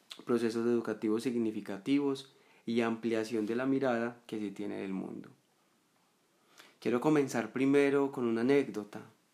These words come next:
Dicha situación permitió que centrara mi interés en la importancia que tiene la palabra,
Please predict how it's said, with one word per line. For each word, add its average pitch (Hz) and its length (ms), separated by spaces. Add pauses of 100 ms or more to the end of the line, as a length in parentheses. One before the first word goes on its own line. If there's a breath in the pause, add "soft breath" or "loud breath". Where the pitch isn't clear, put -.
(520 soft breath)
Dicha 127 340
situación 151 880 (460 soft breath)
permitió 120 540
que 123 120
centrara 117 440
mi 123 120
interés 120 540
en 127 100
la 113 60
importancia 107 680
que 120 80
tiene 107 240
la 117 160
palabra, 107 560